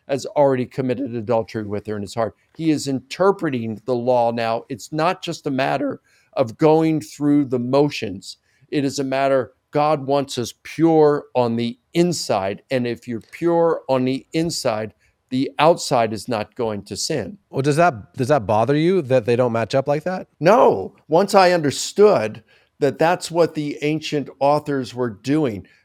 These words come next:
Speaker 1: Plutarch does it as well. The other ancient biographers do it as well. And so we've got to recognize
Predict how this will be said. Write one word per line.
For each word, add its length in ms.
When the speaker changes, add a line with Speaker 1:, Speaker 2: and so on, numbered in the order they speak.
Speaker 1:
Plutarch 560
does 240
it 80
as 140
well. 340
The 200
other 320
ancient 460
biographers 760
do 260
it 220
as 340
well. 480
And 200
so 220
we've 280
got 280
to 120
recognize 960